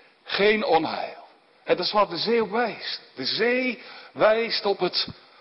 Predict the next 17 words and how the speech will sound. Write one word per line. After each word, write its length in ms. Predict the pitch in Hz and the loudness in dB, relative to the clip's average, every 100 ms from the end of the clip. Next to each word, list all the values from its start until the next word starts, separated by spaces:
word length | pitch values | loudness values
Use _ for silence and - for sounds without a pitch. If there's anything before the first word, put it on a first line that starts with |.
| _ _ _ _ | _ _ _ _
oordeel. 960 | 208 214 220 214 143 123 98 80 - - - - | 2 6 6 4 0 -2 -2 -4 -12 -18 -20 -4
En 320 | 170 160 151 - - _ | -2 -2 -4 -12 -20 _
op 260 | 180 - - | -4 -4 -4
de 180 | 135 | -8
dood. 340 | 110 220 233 - | 2 2 2 0
En 180 | 147 147 | -6 -2
dat 180 | 226 | -4
is 120 | 233 214 | -2 -4
nu 120 | 226 | -4
precies 460 | 170 151 - 247 | -4 -4 -2 -4
waar 140 | 196 165 | -4 -6
het 140 | 147 | -6
volk 280 | - 208 202 | -2 0 0
van 180 | 277 - - | -4 -8 -4
Israël 640 | 214 - 190 - 175 156 | -2 0 -2 0 2 2
voor 480 | 117 - 160 165 143 | -2 -2 2 2 2
staat. 640 | - 107 101 - - - | 0 0 -4 -6 -8 -10